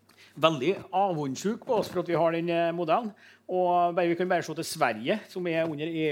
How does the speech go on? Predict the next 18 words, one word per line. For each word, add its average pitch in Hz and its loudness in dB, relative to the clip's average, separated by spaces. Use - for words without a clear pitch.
U, 196 2
hvordan 175 -4
situasjonen 143 -6
er 139 -4
for 160 -6
den, 156 -6
eh, 156 -2
svenske 156 -4
bonden, 214 -4
og - -2
ikke 165 0
minst 165 -2
gå 156 -4
til 170 4
Danmark 135 -2
og 165 -6
se 160 -6
på 156 -2